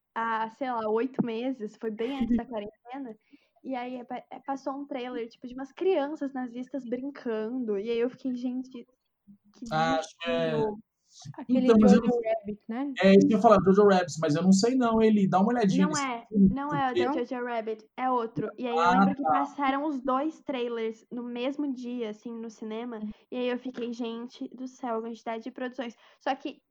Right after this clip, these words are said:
Speaker 1: uma era muito romantizada, sabe? E aí eu fiquei aflita mesmo,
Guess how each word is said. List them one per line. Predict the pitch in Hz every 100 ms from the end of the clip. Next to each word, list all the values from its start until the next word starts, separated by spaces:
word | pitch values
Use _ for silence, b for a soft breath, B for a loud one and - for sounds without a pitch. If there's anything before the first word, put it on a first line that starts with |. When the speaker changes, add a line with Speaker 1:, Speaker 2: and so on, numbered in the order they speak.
| -
Speaker 1:
uma | 302 339
era | 302 294
muito | 294 359
romantizada, | - 381 381 403 320 277 339 269
sabe? | - 285 240 233
E | 240 247
aí |
eu | 262
fiquei | 269 - 285 277 - _ _
aflita | 349 370 415 466 466 381
mesmo, | 269 247 226 226